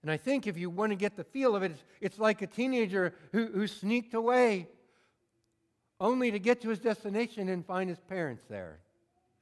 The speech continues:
"What are you doing here?" That is what these demons are, are talking about here. "What, Jesus, are you doing here?" And then they ask him an important question.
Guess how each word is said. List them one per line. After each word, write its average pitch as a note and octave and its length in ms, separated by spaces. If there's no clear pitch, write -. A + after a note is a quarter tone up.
"What C4 180
are C#4+ 60
you E4+ 160
doing F4+ 260
here?" D3 380
That B3 420
is F#3 340
what G3 260
these F#3+ 180
demons F3 460
are, D#3 180
are F3+ 240
talking E3 360
about G#2+ 260
here. E2 260
"What, B3 400
Jesus, G#3 360
are F3+ 140
you A3 360
doing E3 280
here?" G#2 340
And E3+ 140
then B3 120
they G3 140
ask F#3+ 320
him A2+ 400
an E3+ 60
important C#3+ 380
question. E3 360